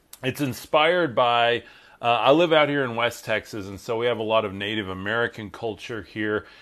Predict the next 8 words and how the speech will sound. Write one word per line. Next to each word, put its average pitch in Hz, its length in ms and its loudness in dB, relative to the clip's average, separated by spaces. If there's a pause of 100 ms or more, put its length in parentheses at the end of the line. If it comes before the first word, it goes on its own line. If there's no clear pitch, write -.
(140)
and 104 100 -4
I've 113 80 0
always 131 320 4
loved, 110 380 4
like, 101 380 0
the 101 140 -6
Navajo 98 600 -4
tapestries. 101 1000 -6